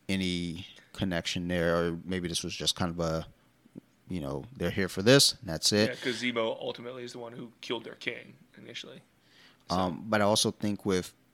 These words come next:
Speaker 1: um, Bucky, I, I think if they do a second season, I think they're gonna still be somewhat connected because they're the ones
Speaker 2: Uh-huh.
Speaker 1: that, you know, fixed them. So
Speaker 2: Yeah.
Speaker 1: yeah, I, I think
Speaker 2: And
Speaker 1: there'll
Speaker 2: they're the
Speaker 1: be
Speaker 2: ones who gave
Speaker 1: something.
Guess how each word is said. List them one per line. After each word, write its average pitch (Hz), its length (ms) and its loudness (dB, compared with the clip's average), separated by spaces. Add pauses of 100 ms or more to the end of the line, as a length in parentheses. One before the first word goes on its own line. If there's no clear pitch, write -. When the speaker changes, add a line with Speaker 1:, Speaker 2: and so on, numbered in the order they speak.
(380)
Speaker 1:
um, 82 460 2 (260)
Bucky, 95 500 0 (680)
I, 95 280 6
I 92 40 0
think 98 320 -2
if 87 80 -6
they 95 120 0
do 95 120 0
a 95 60 2
second - 280 2
season, 98 420 2
I 90 80 0
think 101 220 -6
they're 98 80 0
gonna 95 140 2
still 95 220 4
be 87 180 -2
somewhat 90 600 6
connected 98 600 0
because 87 400 0
they're 87 140 0
the 90 60 0
ones 87 260 -2
Speaker 2:
Uh-huh. 85 80 2
Speaker 1:
that, 85 240 0
you 104 200 -2
know, 85 100 -2
fixed - 340 2
them. - 120 -8 (400)
So - 380 -4 (100)
Speaker 2:
Yeah. 131 200 2 (500)
Speaker 1:
yeah, 127 340 6
I, 120 40 6
I - 20 6
think 107 240 0
Speaker 2:
And - 80 6
Speaker 1:
there'll 151 40 8
Speaker 2:
they're 147 60 8
the 147 80 8
Speaker 1:
be 147 60 6
Speaker 2:
ones 139 160 6
who 143 80 0
gave 139 240 2
Speaker 1:
something. 135 60 2